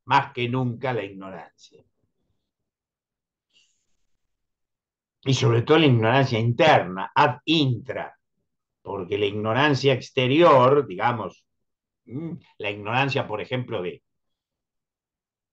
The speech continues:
de ateos, ¿no? ya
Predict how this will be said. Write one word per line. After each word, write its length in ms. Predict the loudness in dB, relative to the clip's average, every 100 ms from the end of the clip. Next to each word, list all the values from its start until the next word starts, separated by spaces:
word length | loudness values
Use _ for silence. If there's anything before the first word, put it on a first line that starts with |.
| _ _ _ _ _ _ _ _ _ _ _ -4
de 80 |
ateos, 840 | -4 0 2 4 4 2 -2 -4 _ _ _ _ _ _ _ _ _
¿no? 360 | -16 -16 -18 _ _ _ _ _ _ -16
ya 640 | -4 2 6 6 4 -2